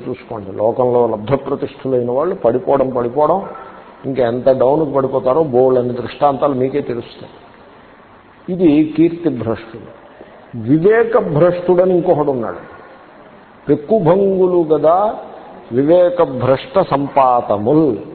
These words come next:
అని ఒక ఏనుగు లక్ష్మణ కవి గారి పద్యం ఒకటి ఉంది. దీనికి సంస్కృతంలో భర్తృహరి పద్యం అది. "వివేక భ్రష్టానాం భవతి వినిపాత శతముఖః."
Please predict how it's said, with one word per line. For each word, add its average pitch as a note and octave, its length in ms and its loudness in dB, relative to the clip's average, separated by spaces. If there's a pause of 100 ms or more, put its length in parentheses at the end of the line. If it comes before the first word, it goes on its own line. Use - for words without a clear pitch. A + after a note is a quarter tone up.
(100)
అని D#3 140 2
ఒక C#3+ 180 2
ఏనుగు D#3 400 4
లక్ష్మణ D3+ 240 0
కవి C#3+ 260 2
గారి D3 140 4
పద్యం B2 340 2
ఒకటి A2 260 -4
ఉంది. - 120 -16 (720)
దీనికి E3+ 320 2
సంస్కృతంలో F3 800 0
భర్తృహరి E3 560 0
పద్యం D3 360 2
అది. C#3 260 -2 (460)
"వివేక F3+ 440 2
భ్రష్టానాం D3+ 1400 0
భవతి E3 340 2
వినిపాత D#3 720 2
శతముఖః." B2 1120 -2